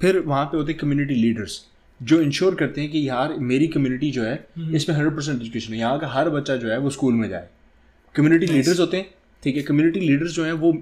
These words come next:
Speaker 1: इंश्योर करते हैं कि, अ, और क्योंकि छोटी कम्युनिटीज होती हैं ना, तो उनको पता है यार मेरी कम्युनिटी में सौ घर हैं,
Speaker 2: बिल्कुल।
Speaker 1: उसमें तकरीबन दो सौ बच्चे हैं, ढाई सौ बच्चे हैं,
Speaker 2: हम्म।
Speaker 1: मेरी रिस्पॉन्सिबिलिटी वो ढाई सौ बच्चे हैं।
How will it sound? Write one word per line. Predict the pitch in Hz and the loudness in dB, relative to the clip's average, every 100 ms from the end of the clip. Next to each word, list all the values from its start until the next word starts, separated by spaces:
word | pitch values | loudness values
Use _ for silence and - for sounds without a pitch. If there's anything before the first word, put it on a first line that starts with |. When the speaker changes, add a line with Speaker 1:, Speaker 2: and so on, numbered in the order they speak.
| - | -2
Speaker 1:
इंश्योर | 156 147 202 202 | -2 4 2 4
करते | 147 117 120 | 0 -4 -8
हैं | 139 - _ _ _ - | -8 -12 _ _ _ -6
कि, | 151 147 - | 0 0 0
अ, | 156 - | -4 -2
और | 185 180 175 - - | 0 0 -2 -14 -10
क्योंकि | 190 190 | -4 -2
छोटी | 175 147 175 | 0 0 0
कम्युनिटीज | 180 175 175 175 | -2 -4 -4 -4
होती | 151 165 | -4 -6
हैं | 175 | -6
ना, | |
तो | 165 | -4
उनको | 160 156 | -2 -2
पता | 147 160 | -2 -2
है | |
यार | 156 147 | -2 -2
मेरी | 131 147 | 0 0
कम्युनिटी | 156 139 135 | -2 -2 0
में | 147 | -2
सौ | 143 151 | 0 0
घर | 143 113 107 | 0 0 -4
हैं, | 139 - 139 | -8 -12 -18
Speaker 2:
बिल्कुल। | - 123 - - | -16 -18 -16 -2
Speaker 1:
उसमें | 175 175 175 165 165 - | 0 0 -2 -2 -2 -6
तकरीबन | - 156 156 151 147 | -6 0 2 2 2
दो | 131 | 2
सौ | 135 135 | 2 0
बच्चे | 107 - 92 | -2 -6 -16
हैं, | 92 _ _ - | -18 _ _ -8
ढाई | 123 131 | -4 -4
सौ | 139 | -4
बच्चे | 123 104 - | -6 -8 -12
हैं, | 90 | -14
Speaker 2:
हम्म। | 147 127 110 - 131 | -14 -14 -18 -10 -2
Speaker 1:
मेरी | 123 131 170 214 | 2 6 6 6
रिस्पॉन्सिबिलिटी | 190 185 202 135 139 151 | 2 2 0 0 2 4
वो | 135 | 4
ढाई | 113 | 2
सौ | 110 107 | -4 -8
बच्चे | 95 - | -14 -14
हैं। | 85 | -20